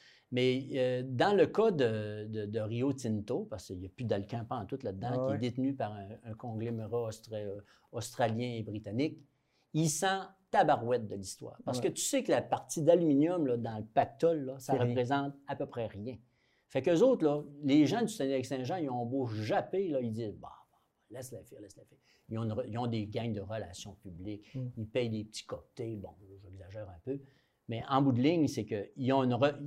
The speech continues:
Speaker 1: ils ont une dette morale envers la région. Tu sais,
Speaker 2: Moi, je trouve.
Speaker 1: on le sait, là, ils sont à même le lac Saint-Jean. Si on barrait à Rivière ici, à Pé-, à, à Dolbeau-Mistassini, puis à Péribonka, ils feraient un Moses de saut.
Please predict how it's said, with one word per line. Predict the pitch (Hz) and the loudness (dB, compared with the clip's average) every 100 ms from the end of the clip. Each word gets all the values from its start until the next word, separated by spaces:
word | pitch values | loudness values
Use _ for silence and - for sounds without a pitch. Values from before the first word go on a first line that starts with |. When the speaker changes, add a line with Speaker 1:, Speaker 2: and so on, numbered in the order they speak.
| 151 - - - | -12 -16 -20 -6
Speaker 1:
ils | 143 175 | 2 6
ont | 220 | 8
une | 180 135 117 | 8 6 8
dette | 143 160 156 | 8 8 6
morale | 117 127 135 117 135 123 | 0 6 6 6 2 0
envers | 104 117 113 | -2 -4 -4
la | 104 | -4
région. | 98 95 104 - _ _ | -8 -10 -12 -16 _ _
Tu | |
sais, | 127 | 2
Speaker 2:
Moi, | 117 | 2
je | |
trouve. | - 113 - - | 2 -4 -4 0
Speaker 1:
on | 131 | 2
le | |
sait, | 131 - 160 | 2 2 2
là, | 160 151 160 _ _ | 0 -2 -8 _ _
ils | - | -8
sont | 127 113 | -4 0
à | 117 | 2
même | 139 139 | 2 0
le | |
lac | 120 120 | -2 -6
Saint-Jean. | - 113 107 143 | -8 -8 -8 -8
Si | 143 | -6
on | 131 | 0
barrait | 131 131 143 | 2 2 0
à | 131 | -2
Rivière | 113 131 127 | -2 -2 -2
ici, | 110 143 | -4 -6
à | 135 | -6
Pé-, | 110 113 | -6 -6
à, | 101 101 104 | -6 -10 -10
à | 101 | -6
Dolbeau-Mistassini, | 110 110 120 113 - 101 135 139 | -6 -4 -6 -8 -10 -8 -6 -4
puis | 113 | -4
à | |
Péribonka, | 113 110 104 107 131 | -6 -8 -8 -6 -6
ils | 117 | -6
feraient | - 117 | -8 -10
un | |
Moses | 113 107 117 | -10 -10 -10
de | 113 | -10
saut. | 98 175 | -10 -10